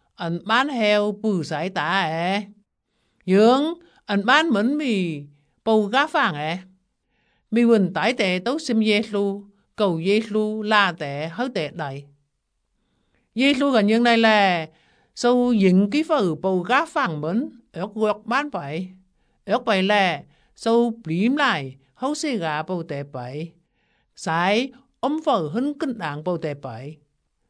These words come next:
Sám bầu tệ nào. Mừng giờ đây gần cái mà lời. Giê-xu dương này sám là bầu tệ sâu ngương gấu hân tâu. Vậy giờ ế. Sâu nào.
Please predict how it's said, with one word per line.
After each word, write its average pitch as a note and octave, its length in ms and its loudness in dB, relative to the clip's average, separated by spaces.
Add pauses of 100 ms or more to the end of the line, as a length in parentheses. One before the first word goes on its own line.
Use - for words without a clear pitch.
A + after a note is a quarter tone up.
(100)
Sám F3 380 -2
bầu G3+ 140 2
tệ F3 200 -2
nào. E3+ 300 -2 (760)
Mừng A#3 300 4
giờ D#4 120 6
đây F4+ 180 4
gần A#3 240 6
cái D#4+ 120 -2
mà D#4+ 200 4
lời. B3+ 580 8 (1300)
Giê-xu C#4 500 0
dương C4+ 280 2
này C4 200 0
sám G3 300 0
là F#3+ 640 2 (300)
bầu A3 140 2
tệ G3+ 240 4
sâu A3 220 2
ngương A#3 380 4
gấu C4+ 240 4
hân D4+ 200 -4
tâu. D#4 440 0 (260)
Vậy A#3+ 240 0
giờ D4+ 240 2
ế. E3+ 460 0 (500)
Sâu G#3+ 220 0
nào. F#3+ 460 2